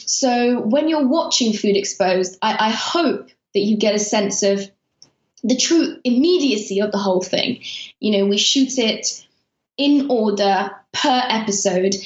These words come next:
you know, and I can only really ever be in one place at one time. So, um, w-, it does take the full twelve months. And that's,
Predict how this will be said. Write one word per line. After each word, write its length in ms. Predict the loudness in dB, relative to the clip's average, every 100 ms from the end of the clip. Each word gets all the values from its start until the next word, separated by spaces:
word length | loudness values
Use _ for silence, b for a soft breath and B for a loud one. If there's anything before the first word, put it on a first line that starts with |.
| B B
you 100 | -2
know, 60 | 0
and 100 | 2
I 100 | 0
can 140 | 2
only 240 | 2 2 2
really 240 | 2 2
ever 140 | 2 2
be 180 | 2 4
in 100 | 2
one 160 | 0
place 260 | -2 -2 -2
at 100 | -2
one 200 | 0 0
time. 580 | 0 0 0 2 0 0 B B
So, 640 | -4 0 2 2 2 2
um, 480 | 0 0 2 2 0 2
w-, 200 | 0 0
it 240 | -2 -2 0
does 360 | 0 0 -4
take 380 | -2 0 0 -2 -2
the 100 | -2
full 360 | 0 0 2
twelve 360 | 0 -2 0 0
months. 460 | 0 0 -4 -6 -2
And 180 | 0
that's, 560 | 0 0 -2 -4 -4 B